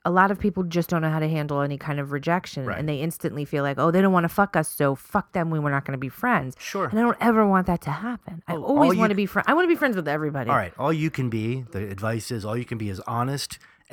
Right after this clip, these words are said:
Speaker 2: as efficiently as you can be. If you think
Speaker 1: Mm-hmm.
Speaker 2: someone's feeling you, it doesn't have to be in the moment, be like, "Whoa, buddy, it looks like you're starting to get into me."
Speaker 1: <laughs>
Speaker 2: And I'm not really feeling you.
Speaker 1: I
Speaker 2: Let
Speaker 1: don't
Speaker 2: me
Speaker 1: think
Speaker 2: just
Speaker 1: I
Speaker 2: let,
Speaker 1: could ever
Speaker 2: let me
Speaker 1: say
Speaker 2: just let you know you're, you're not really my type. And he's all like, "I was just reaching for the punch."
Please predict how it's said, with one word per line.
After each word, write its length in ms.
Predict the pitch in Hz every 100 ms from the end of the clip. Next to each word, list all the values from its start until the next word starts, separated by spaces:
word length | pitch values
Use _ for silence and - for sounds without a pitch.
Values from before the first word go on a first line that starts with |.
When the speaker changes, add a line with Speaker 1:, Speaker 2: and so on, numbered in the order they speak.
| -
Speaker 2:
as 160 | 123 104
efficiently 760 | - - 170 170 143 - 127
as 120 | 120
you 80 | 110
can 240 | - 92 87
be. 200 | 87 110 _
If 120 | -
you 80 | 165
think 180 | 170 165
Speaker 1:
Mm-hmm. 60 | 156
Speaker 2:
someone's 260 | 139 127
feeling 380 | - 120 127 123
you, 320 | 123 123 120 - -
it 60 | -
doesn't 160 | 214
have 100 | 151
to 60 | -
be 100 | 127
in 60 |
the 80 | 110
moment, 320 | 110 117 117
be 80 | 113
like, 180 | 101 -
"Whoa, 240 | 110 170
buddy, 360 | 170 147 147 156 _ _ _ _ _ _ 101
it 80 |
looks 200 | 110 127
like 140 | 147 135
you're 80 | 139
starting 260 | 151 156
to 40 | 151
get 200 | 147 151
into 260 | 214 -
me." 160 | 156 147
Speaker 1:
<laughs> 300 | - - - - - - - - 311 - -
Speaker 2:
And 120 | 143
I'm 80 | 147
not 120 | 147
really 180 | 151 165
feeling 380 | - 214 233 190
you. 100 | 170
Speaker 1:
I 20 |
Speaker 2:
Let 80 | 165
Speaker 1:
don't 40 |
Speaker 2:
me 40 | 247
Speaker 1:
think 80 |
Speaker 2:
just 100 | 226
Speaker 1:
I 40 | 214
Speaker 2:
let, 80 | 170
Speaker 1:
could 100 | 190
ever 160 | 180
Speaker 2:
let 120 | 170 160
me 60 | 165
Speaker 1:
say 40 |
Speaker 2:
just 120 | 165
let 180 | 180 170
you 80 | 180
know 120 | 208
you're, 200 | 208 135 127
you're 100 | 127
not 200 | 127 139
really 160 | 147 156
my 160 | 160 170
type. 420 | 202 214 175 -
And 100 | 131
he's 140 | 135
all 80 | 127
like, 180 | 117 117
"I 100 | 120
was 140 | 123
just 160 | 127 117
reaching 280 | 123 - 113
for 100 | 107
the 80 |
punch." 400 | 101 131 104 -